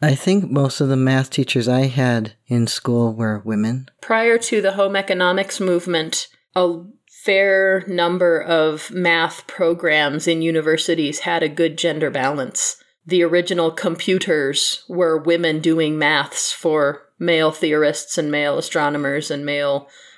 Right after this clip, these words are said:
Speaker 2: explorers and
Speaker 1: Because if there's a tedious job, the women end up with it.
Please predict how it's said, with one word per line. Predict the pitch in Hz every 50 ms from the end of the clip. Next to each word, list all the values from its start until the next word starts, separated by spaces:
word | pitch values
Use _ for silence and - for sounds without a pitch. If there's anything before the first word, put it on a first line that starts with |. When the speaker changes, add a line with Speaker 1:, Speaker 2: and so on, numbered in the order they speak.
| _ -
Speaker 2:
explorers | 180 165 - - - 165 156 139 139 135 135 135 123 135 - -
and | 147 127 127 139 135 - - _ _ _ _
Speaker 1:
Because | - 139 127 - 151 143 135
if | 151 143 -
there's | - 156 151 143 135 151
a | 143
tedious | - - - 190 185 180 180 175 175 -
job, | - 185 185 196 190 175 156 139
the | 143 139
women | 135 151 175 185 175 156 147
end | 143 135 123
up | 135 135 -
with | 139 135 - -
it. | 143 123 -